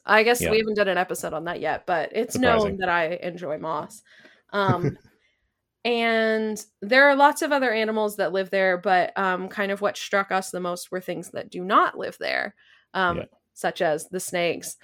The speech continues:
Speaker 1: raccoons. Um, I did determine they do have red squirrels, so I do think that
Speaker 2: Mm-hmm.
Speaker 1: is what we saw. Um, but I don't believe they have gray squirrels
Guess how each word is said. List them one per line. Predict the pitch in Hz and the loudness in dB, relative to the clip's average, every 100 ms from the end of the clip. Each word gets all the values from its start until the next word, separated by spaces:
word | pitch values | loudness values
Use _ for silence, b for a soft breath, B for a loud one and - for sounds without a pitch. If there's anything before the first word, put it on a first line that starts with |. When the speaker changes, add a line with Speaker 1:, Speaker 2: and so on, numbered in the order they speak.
| b _ | b _
Speaker 1:
raccoons. | 196 185 180 196 180 175 175 180 - _ | 2 4 4 -2 -2 -2 -4 -6 -12 _
Um, | 202 196 190 | 0 0 0
I | - 208 | -2 -2
did | 175 208 233 | 0 2 2
determine | 254 262 226 226 240 | 0 -2 -2 -2 0
they | 214 | -2
do | 185 214 | -2 -2
have | 208 220 | 0 -2
red | 185 180 180 | 0 0 0
squirrels, | - - 175 123 101 269 - b b - | -4 -2 2 2 2 -2 -8 b b -4
so | 196 | 0
I | 190 | 2
do | 185 190 208 | 2 0 0
think | 202 196 | -2 0
that | 190 180 | 0 0
Speaker 2:
Mm-hmm. | 180 | 0
Speaker 1:
is | 185 | -2
what | 185 156 | -2 -2
we | 185 | -4
saw. | - 165 147 127 220 b b b | -6 -2 -2 -2 -6 b b b
Um, | - 202 196 190 - | 0 2 2 0 -4
but | 185 196 180 - - | 2 4 4 -2 -6
I | 190 | -4
don't | 175 185 190 202 | -2 0 0 0
believe | 208 202 190 190 196 196 190 - | -2 -2 -4 -4 -2 -2 -4 -10
they | 180 185 180 | -4 0 0
have | 180 - 175 170 170 165 165 - | -2 -2 0 0 0 -4 -8 -14
gray | 175 175 180 | -4 -2 -2
squirrels | - 180 180 175 175 | -4 -2 0 2 0